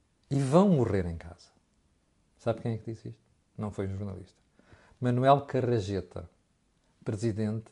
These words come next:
da Fundação Portuguesa de Cardiologia. Ouviu bem o alerta?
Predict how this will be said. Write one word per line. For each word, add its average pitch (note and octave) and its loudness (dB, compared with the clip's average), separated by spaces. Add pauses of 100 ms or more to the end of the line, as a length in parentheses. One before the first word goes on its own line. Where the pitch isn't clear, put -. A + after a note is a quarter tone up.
(460)
da A2 -4
Fundação G#2+ -6
Portuguesa G2+ -6
de - -16
Cardiologia. F#2 -12 (1000)
Ouviu A2+ -2
bem A#2 -4
o A2+ -2
alerta? A2 -6